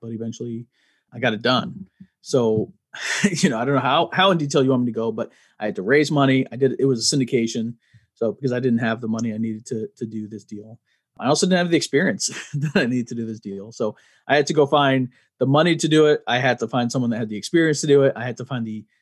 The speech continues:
balance sheet from someone that had a higher balance sheet than I did. And all the pieces I needed to do a deal of that size, I had to go get from other people. But what I did have was the drive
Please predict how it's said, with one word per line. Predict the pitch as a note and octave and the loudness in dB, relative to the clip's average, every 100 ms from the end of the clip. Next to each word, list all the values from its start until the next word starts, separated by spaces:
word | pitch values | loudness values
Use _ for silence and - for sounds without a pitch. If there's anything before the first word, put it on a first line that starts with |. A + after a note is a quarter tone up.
| _ _ - | _ _ 0
balance | D3 E3+ C#3 | 2 2 2
sheet | E3 D3+ D3 _ | 4 4 2 _
from | D3+ | -2
someone | C3+ D3 C#3 C#3 | 2 4 4 4
that | C3 | 2
had | C3+ B2+ | 2 2
a | A#2 | 2
higher | C#3+ C3+ | 2 2
balance | A#2+ B2+ C#3 B2 | 2 0 0 0
sheet | C#3 B2 | -2 0
than | C3+ | 0
I | C3 | 2
did. | B2 B2 A#2+ A#2 _ _ _ | 2 0 0 -4 _ _ _
And | B2 A#2 - | -6 -6 2
all | D#3 G#3+ | 4 4
the | |
pieces | G#3 G#3+ G3+ D#3+ D3+ D3 | 4 2 4 4 2 2
I | C3+ | 2
needed | C3 C#3+ D#3+ E3 - | 4 4 6 4 2
to | D3 | 2
do | C#3 | 2
a | B2 | 2
deal | B2 C#3 | 2 2
of | C3 | 2
that | A#2+ - | -2 -2
size, | A#2+ B2+ C#3+ D3+ - | 0 2 2 0 -6
I | A2+ | -2
had | B2+ | -2
to | - | -2
go | A#2+ A2 | -6 -4
get | G#2+ A#2 - | -4 -4 -6
from | B2+ | -8
other | A2+ G#2+ | -8 -10
people. | G2+ F3+ C3+ G#2 G2+ _ _ _ _ | -10 -10 -6 -8 -8 _ _ _ _
But | A#2+ | -6
what | B2 A2 | -2 -2
I | |
did | C3 A3 | 2 4
have | F#3 C3+ B2+ B2 | 4 4 2 2
was | B2+ A#2 - - _ _ _ _ | 0 0 -2 -12 _ _ _ _
the | - | -4
drive | A2+ B2+ B2+ A#2 A#2 | 2 2 4 2 0